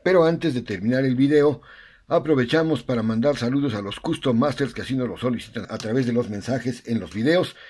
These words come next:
Y en esta ocasión mandamos saludos para el Custom Master Chame Tuning. Muchas felicidades, amigo Custom Master Chame Tuning, feliz cumpleaños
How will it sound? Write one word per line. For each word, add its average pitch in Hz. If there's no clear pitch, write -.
Y 190
en 147
esta 143
ocasión 151
mandamos 139
saludos 135
para 135
el 117
Custom 123
Master 123
Chame 131
Tuning. 85
Muchas 151
felicidades, 147
amigo 143
Custom 120
Master 131
Chame 131
Tuning, 175
feliz 127
cumpleaños 139